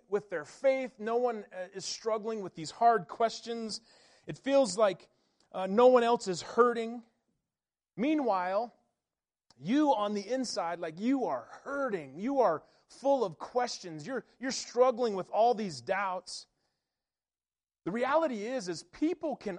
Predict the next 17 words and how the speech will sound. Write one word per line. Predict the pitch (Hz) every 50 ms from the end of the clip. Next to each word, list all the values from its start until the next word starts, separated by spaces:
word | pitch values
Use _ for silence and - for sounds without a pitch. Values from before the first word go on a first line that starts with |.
| - _
often | - 214 254 277 247 - - - 208 175 165 165 165 - _ _ _ _ _ _ _ _
feel | - - - _ - 254 269 254 247 190 160 147 160 170 175 _ _ _ _ _ _ 123 127 131
very | 139 214 247 285 311 330 302 240
lonely | 208 196 214 233 254 269 254 226 196 165 156 147 151 160 156 - _ _ _ _ _ _ _ _ _ _ _ _ _ _ _ _
at | - - -
church. | - - - 180 135 123 _ - - _ _ _ _ _ _ _ _ _ _ _ _ _ _ _ _ _ _ -
Like, | 208 175
even | 262 269 302 294 302 294
in | 294 277
a | 262
room | 240 220 247 269 285 277 233
full | 156 - - 220 254 269
of | 254 254 -
people | - 262 247 240 175 160
just | 147 165 220 214 -
like | 240 226 208 - _
this, | 202 185 170 - -